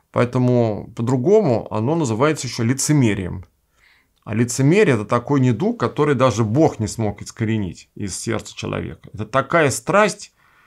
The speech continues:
как змея, которая заползает в какую-то темную нору человеческой души, и там прячется. И когда, э, ей угодно, она может жалить человека в самое сердце.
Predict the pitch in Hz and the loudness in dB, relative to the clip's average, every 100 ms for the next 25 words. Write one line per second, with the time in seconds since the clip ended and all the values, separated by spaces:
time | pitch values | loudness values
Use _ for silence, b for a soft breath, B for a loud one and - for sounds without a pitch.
0 | b b b 127 113 87 139 165 117 110 | b b b -2 0 2 4 4 2 -2
1 | - 127 113 90 123 139 147 135 127 139 | -2 0 0 0 -2 0 2 2 2 0
2 | 123 - 120 - - 151 131 113 110 143 | -6 -6 -6 -6 -6 -2 0 2 4 4
3 | 202 120 127 120 117 - 98 120 - 101 | 4 2 0 -2 -2 -6 -4 -4 -6 -8
4 | 87 - _ _ _ _ _ 110 - 151 | -10 -14 _ _ _ _ _ -10 0 2
5 | 131 131 165 196 - - - 90 101 - | 2 2 2 2 0 -6 -8 -10 -12 -18
6 | _ _ _ _ - 123 139 127 - - | _ _ _ _ -4 0 2 2 -2 -4
7 | 131 113 107 151 147 110 - - 104 104 | -2 -2 2 4 4 2 -2 -8 -4 -2
8 | 101 95 92 92 - - - _ _ _ | -2 -2 -4 -6 -10 -18 -20 _ _ _
9 | - 120 139 123 175 196 117 104 117 131 | -2 2 2 2 4 4 2 2 2 2
10 | 127 127 113 90 90 160 123 101 - 113 | 2 2 0 -2 2 4 4 2 -4 -2
11 | 110 95 101 - 123 107 104 - 98 - | -2 -4 -10 -8 -4 -2 -2 -6 -10 -12
12 | - | -16